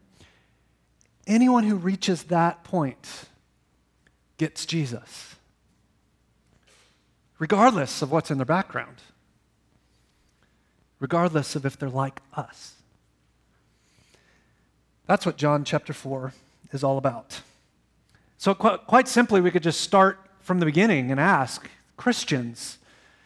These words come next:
is your gospel wide enough for all? And non-Christians,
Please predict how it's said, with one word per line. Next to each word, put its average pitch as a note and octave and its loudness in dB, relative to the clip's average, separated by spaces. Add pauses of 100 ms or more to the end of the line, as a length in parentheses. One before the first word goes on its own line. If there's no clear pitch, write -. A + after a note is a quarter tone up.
(680)
is D#3 -4
your C#4 6
gospel F#3+ 0
wide F3+ 4
enough B2+ -6 (960)
for F3+ -2
all? C#3+ -2 (2500)
And D3 -4
non-Christians, G3+ -2